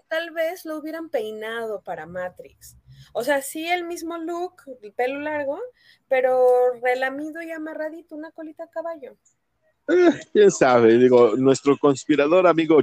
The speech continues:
Speaker 2: Joe trae la idea de que puede haber un,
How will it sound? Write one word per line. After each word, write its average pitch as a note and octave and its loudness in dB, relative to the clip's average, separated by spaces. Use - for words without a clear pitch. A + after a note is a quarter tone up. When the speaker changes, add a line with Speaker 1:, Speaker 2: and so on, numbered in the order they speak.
Speaker 2:
Joe C#3 6
trae B2+ 2
la B2 2
idea A2+ 0
de A2+ -2
que G2+ -14
puede A2 0
haber G#2 -4
un, G#2+ -8